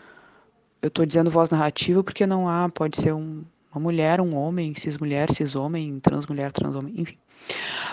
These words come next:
Ah, essa voz narrativa em primeira pessoa, ela tá sempre tentando reconstruir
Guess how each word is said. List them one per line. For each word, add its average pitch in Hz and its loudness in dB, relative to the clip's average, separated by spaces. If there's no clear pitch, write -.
Ah, 180 8
essa 240 8
voz 214 4
narrativa 196 4
em 180 2
primeira 170 4
pessoa, 180 4
ela 180 4
tá 185 2
sempre 240 4
tentando 226 4
reconstruir 185 2